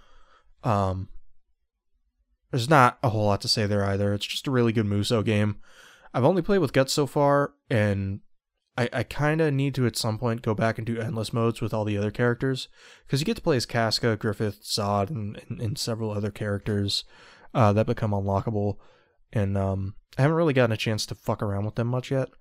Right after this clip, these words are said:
Um, one thing I think is cool is that, uh, the animated cutscenes that they use are from the Golden Age arc movies, uh, which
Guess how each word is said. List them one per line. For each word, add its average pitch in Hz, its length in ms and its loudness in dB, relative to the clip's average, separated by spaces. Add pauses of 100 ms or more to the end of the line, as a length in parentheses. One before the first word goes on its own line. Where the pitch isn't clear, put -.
(760)
Um, 104 480 0 (1400)
one 135 220 6
thing 135 120 2
I 131 60 2
think 139 160 0
is 131 100 -4
cool 139 280 2
is 117 120 2
that, 104 280 0
uh, 101 280 2
the 92 100 -8
animated 107 360 -2
cutscenes 117 380 -4
that 123 120 -8
they 123 80 0
use 117 420 0 (100)
are 110 140 0
from 107 260 -4
the 101 160 -2
Golden 123 440 -6
Age 110 280 0
arc 160 260 -2
movies, 208 520 0 (680)
uh, 101 340 4 (100)
which - 440 0